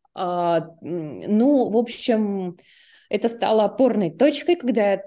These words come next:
точно почувствовала, я не, я сказала сразу же дома: «Я не зря ушла из компании, наконец-то я, а, окупаю даже больше финансово. А, это того стоит, и я смогу в этом жить стабильно. Я этим всегда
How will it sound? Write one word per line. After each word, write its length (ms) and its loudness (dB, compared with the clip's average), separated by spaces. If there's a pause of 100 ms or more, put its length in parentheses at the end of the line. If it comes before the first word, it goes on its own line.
точно 340 0
почувствовала, 560 -2
я 160 0
не, 220 -2
я 220 -2
сказала 520 -2
сразу 340 -4
же 140 -8
дома: 480 0 (180)
«Я 140 0
не 140 4
зря 260 2
ушла 260 -4
из 120 -10
компании, 480 0
наконец-то 680 -2
я, 320 -8 (440)
а, 340 -6
окупаю 600 0
даже 240 0
больше 420 0
финансово. 760 -4 (880)
А, 260 2
это 220 0
того 240 0
стоит, 600 -4
и 380 -4 (180)
я 120 0
смогу 340 0
в 40 4
этом 240 0
жить 260 -4
стабильно. 640 -6 (280)
Я 300 0
этим 260 0
всегда 600 -4